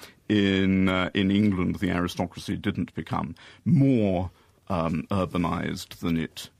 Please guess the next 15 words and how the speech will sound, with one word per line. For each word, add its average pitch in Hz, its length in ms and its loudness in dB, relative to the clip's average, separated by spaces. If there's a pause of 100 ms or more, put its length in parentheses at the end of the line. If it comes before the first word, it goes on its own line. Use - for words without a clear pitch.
(120)
did. 85 320 -4
Why 92 520 -2
was 90 240 -8
it, - 320 -10
uh, 82 80 -6
why 90 140 -4
did - 100 -12
it - 100 -12
remain, 95 920 -2 (440)
um, 87 220 -2
focused 95 800 -4
on 85 420 -6
its, - 600 -8
uh, 80 160 -2
rural 85 840 -4